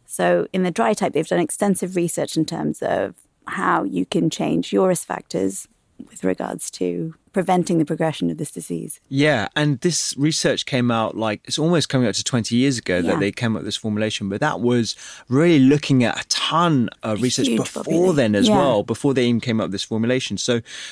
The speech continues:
Speaker 2: the study that we're talking about is called the arid study, and there's been a follow-up study that was done
Speaker 1: clear
Speaker 2: about
Speaker 1: too.
Speaker 2: four, arids too,
Speaker 1: Yeah.
Speaker 2: yeah,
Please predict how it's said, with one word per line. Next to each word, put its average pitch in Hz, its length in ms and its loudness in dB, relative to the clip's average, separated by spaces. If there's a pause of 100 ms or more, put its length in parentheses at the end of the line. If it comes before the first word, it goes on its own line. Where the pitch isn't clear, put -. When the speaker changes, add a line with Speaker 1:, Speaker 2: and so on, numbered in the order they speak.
(100)
Speaker 2:
the - 80 0
study 185 260 4
that 160 120 4
we're 139 200 4
talking 131 280 2
about 101 200 0
is - 80 -6
called 104 180 -4
the - 140 -2
arid 107 360 -2
study, 107 540 -2
and 101 100 0
there's 98 180 -4
been 104 180 -2
a 95 80 -6
follow-up 143 360 0
study 110 380 2
that 104 160 0
was 87 140 0
done - 60 -4
Speaker 1:
clear 104 100 0
Speaker 2:
about 95 220 -2
Speaker 1:
too. - 80 -12
Speaker 2:
four, 113 340 0 (160)
arids 85 340 -6
too, - 160 0
Speaker 1:
Yeah. 107 160 2
Speaker 2:
yeah, 110 200 2